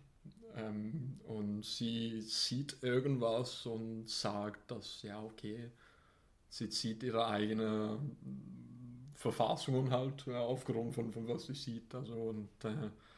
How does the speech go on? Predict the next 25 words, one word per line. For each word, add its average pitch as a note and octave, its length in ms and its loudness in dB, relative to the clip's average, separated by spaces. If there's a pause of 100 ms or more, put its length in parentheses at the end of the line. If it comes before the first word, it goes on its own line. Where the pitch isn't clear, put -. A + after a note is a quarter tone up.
(300)
sagt, - 260 -4
okay, G#2 420 0
wenn, G#2 320 0 (1000)
ja, A#2+ 360 -4
so A2 240 -2 (480)
der A#2 180 6
Typ - 300 2
trä-, A#2+ 400 4
tragt A#2+ 320 2
eine, A#2 320 -2
trägt A#2 280 0
eine A2+ 160 2
Maske A2+ 640 2
und, G#2 420 2 (260)
also A2+ 220 0
Kinder A#2 300 4
müssen A2 440 2
keine A2+ 220 0
Masken A#2 400 -2
in G#2+ 120 -2
den D3 140 -2
Öffis B2+ 360 -6
tragen - 440 -6
zum D3+ 160 -4
Beispiel. B2+ 500 -6